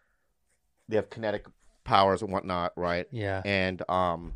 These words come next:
Speaker 1: they live amongst us." And I go, "Oh." And he goes, "I stole, uh, files from the military. That's why they're after me." <sighs> Right? That's what he
Speaker 2: Right.
Speaker 1: says to me.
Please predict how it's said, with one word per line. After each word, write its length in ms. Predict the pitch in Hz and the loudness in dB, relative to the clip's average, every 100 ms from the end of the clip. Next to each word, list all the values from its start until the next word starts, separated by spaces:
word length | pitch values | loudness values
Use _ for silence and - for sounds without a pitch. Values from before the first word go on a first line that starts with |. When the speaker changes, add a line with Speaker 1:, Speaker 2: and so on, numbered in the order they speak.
| - - - _ - | -14 -20 -20 _ -2
Speaker 1:
they 80 | 101 | 0
live 180 | 110 | 2
amongst 340 | 104 104 127 - | 2 0 -2 -4
us." 240 | 90 - - | -6 -8 -10
And 120 | 98 | -6
I 80 | 98 | -2
go, 360 | 101 98 98 _ _ - | 0 0 -2 _ _ -6
"Oh." 460 | 135 156 92 82 - | 0 0 0 -4 -8
And 80 | 95 | -6
he 80 | |
goes, 300 | 95 90 87 _ _ _ _ _ _ - | -2 -2 -4 _ _ _ _ _ _ 2
"I 120 | 110 | 4
stole, 580 | - - 127 127 117 98 _ _ _ _ _ _ - | 4 2 4 6 2 -2 _ _ _ _ _ _ 0
uh, 260 | 110 98 87 | 4 4 2
files 760 | - 110 139 127 85 80 - - - | 2 4 4 2 0 -6 -16 -14 -4
from 140 | 104 | -2
the 60 | 104 | 0
military. 380 | 113 123 104 87 | 2 2 2 0
That's 160 | 87 | 0
why 100 | 95 90 | -2 0
they're 140 | 87 | 0
after 260 | 95 - 80 | 0 -2 -12
me." 200 | 78 - _ _ _ _ _ _ _ _ - | -14 -20 _ _ _ _ _ _ _ _ -18
<sighs> 580 | - - _ _ _ | -16 -18 _ _ _
Right? 320 | 95 92 147 165 - _ _ _ - | 0 2 2 -2 -18 _ _ _ -4
That's 140 | 101 | 4
what 120 | 143 | 6
he 40 | 127 | 6
Speaker 2:
Right. 40 | |
Speaker 1:
says 260 | 120 104 - | 6 4 2
to 80 | |
me. 140 | 82 | -10